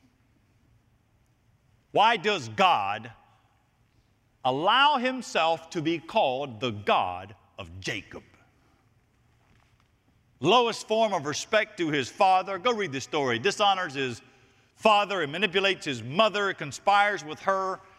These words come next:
mistreats his brother, abuses him, even envies him. He, he lives a long life, Jacob does. And in verse twenty-one, we go back to the story in Genesis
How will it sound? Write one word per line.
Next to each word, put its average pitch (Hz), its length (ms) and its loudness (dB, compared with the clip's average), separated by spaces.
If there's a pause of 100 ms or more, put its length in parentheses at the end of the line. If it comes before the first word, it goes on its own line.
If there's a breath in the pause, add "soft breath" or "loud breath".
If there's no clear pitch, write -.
(920 soft breath)
mistreats 240 600 0
his 151 160 -2
brother, 214 560 0 (180)
abuses 214 640 0
him, 214 320 -4
even 196 280 0 (100)
envies 220 440 0
him. 202 380 -4 (720 soft breath)
He, 247 220 2
he 247 260 0
lives 220 240 2
a 175 100 2
long 269 560 2
life, 190 300 4 (100)
Jacob 214 540 0
does. 175 680 -2 (800)
And 170 180 2
in 180 140 -6
verse 320 240 -6
twenty-one, 165 760 -2 (540 loud breath)
we 156 120 -6
go 180 140 -2
back 277 380 -4
to 277 80 -6
the 233 100 -8
story 180 380 -2
in 147 100 -4
Genesis 220 440 -6